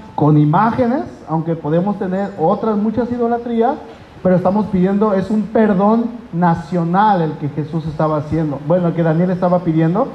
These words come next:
y lo que está haciendo Jesús aquí, él está confesando personalmente el pecado de la nación, aunque él no haya hecho nada, ¿sí? En segundo lugar, él estaba apoyando lo que Juan estaba haciendo.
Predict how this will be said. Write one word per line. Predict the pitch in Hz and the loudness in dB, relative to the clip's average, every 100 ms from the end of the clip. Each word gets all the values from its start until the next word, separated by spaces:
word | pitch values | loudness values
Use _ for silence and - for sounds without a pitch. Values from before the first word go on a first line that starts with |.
| - - - | -10 -8 2
y | |
lo | 175 175 | 2 4
que | |
está | 165 202 | 0 -4
haciendo | 185 208 214 | -2 0 0
Jesús | 202 156 196 | 0 -4 -4
aquí, | 214 175 208 208 - - - | -4 -2 -2 -2 -6 -14 -2
él | 170 | 2
está | 202 196 202 | 2 2 0
confesando | 220 208 185 190 202 214 226 226 - | 2 0 0 0 2 2 0 -2 -4
personalmente | 190 190 190 190 208 226 226 226 226 | -2 -2 -4 -2 0 2 2 2 2
el | 226 | 0
pecado | 226 180 170 190 214 226 | 0 -2 0 0 2 0
de | 214 | 0
la | 180 165 | 0 -2
nación, | 151 139 175 160 113 - - - - - | -4 -4 -2 -2 -2 -10 -18 -20 -16 -4
aunque | 165 143 190 | -2 0 0
él | 214 | 2
no | |
haya | 196 185 180 | 2 4 2
hecho | 175 180 | 2 0
nada, | 143 123 101 117 | 0 -2 -4 0
¿sí? | 214 262 - - - - | 2 0 -2 -12 -10 -2
En | 180 | 0
segundo | 196 202 254 | 2 4 4
lugar, | 277 247 196 143 143 - - - - - - - - | 4 4 2 2 -4 -12 -20 -20 -20 -20 -20 -18 -2
él | 214 233 | 2 4
estaba | 226 214 220 | 4 2 4
apoyando | 220 220 180 185 202 202 | 2 2 0 0 -2 -2
lo | 180 | -4
que | 170 | -4
Juan | 147 175 175 | 0 0 0
estaba | 170 175 170 | -2 -2 0
haciendo. | 165 220 233 180 | 0 0 0 -2